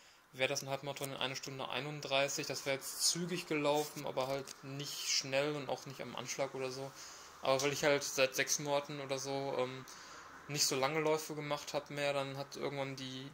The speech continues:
die Abduktoren haben dann irgendwann, also hier die äußeren, ähm, die diese Bewegung hier machen, dieses Abstrecken, die haben dann halt irgendwann ziemlich, äh, die waren durchgebrannt, <laughs> sag ich mal. Und danach hab ich dann wieder,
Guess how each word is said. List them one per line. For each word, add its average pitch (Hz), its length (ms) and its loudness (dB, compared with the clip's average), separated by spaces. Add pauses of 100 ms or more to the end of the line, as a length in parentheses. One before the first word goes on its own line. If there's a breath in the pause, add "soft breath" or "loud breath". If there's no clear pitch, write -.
die 143 100 -4
Abduktoren - 640 0
haben 139 100 -4
dann 127 140 -4
irgendwann, 127 440 -4 (380 loud breath)
also 139 160 -10
hier 139 180 -4
die 151 160 -6
äußeren, 139 640 -2 (920 loud breath)
ähm, 135 420 -6 (840 loud breath)
die 143 100 -8
diese 147 220 -2
Bewegung 139 420 0
hier 139 180 -6
machen, 135 340 -6
dieses 131 300 -6
Abstrecken, 147 680 -4 (600 loud breath)
die 131 80 -8
haben 131 120 -6
dann 123 140 -4
halt 120 220 -8
irgendwann 123 480 -8
ziemlich, 127 760 -8
äh, - 180 -10
die 127 100 -14
waren 127 120 -12
durchgebrannt, - 440 -4
<laughs> - 40 -8
sag - 280 -4
ich - 160 -6
mal. - 140 -14 (920 loud breath)
Und 131 300 -4
danach 139 220 4
hab 151 120 -4
ich 143 80 -6
dann 139 180 -4
wieder, 127 320 0